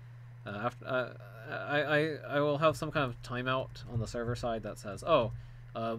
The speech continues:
this guy didn't respond in this amount of time, so we're just gonna say this guy disconnected." And, uh, that's it. So that's what this is for. And the game result will be, uh,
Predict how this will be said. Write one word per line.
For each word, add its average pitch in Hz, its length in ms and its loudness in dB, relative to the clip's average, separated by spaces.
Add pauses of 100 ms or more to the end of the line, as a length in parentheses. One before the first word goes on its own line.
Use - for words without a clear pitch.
this 151 140 -4
guy 196 160 10
didn't 190 160 4
respond 139 440 4
in 117 280 -2
this 117 180 -6
amount 113 180 -2
of 110 40 -8
time, 104 300 -6
so 98 280 -8
we're 107 80 -8
just 113 120 -12
gonna 113 260 -8
say 104 240 -6
this 98 180 -10
guy 101 140 -8
disconnected." 92 540 -12 (800)
And, 90 360 -10
uh, 85 280 -10
that's 87 200 -10
it. 85 140 -10 (1300)
So 92 200 -8 (380)
that's 139 280 2
what 143 120 -2
this 131 180 -2
is 135 120 -4
for. 127 460 2 (960)
And 110 280 -4
the 113 60 -4
game 180 240 4
result 135 480 4
will 120 180 4
be, 117 320 4
uh, 113 280 6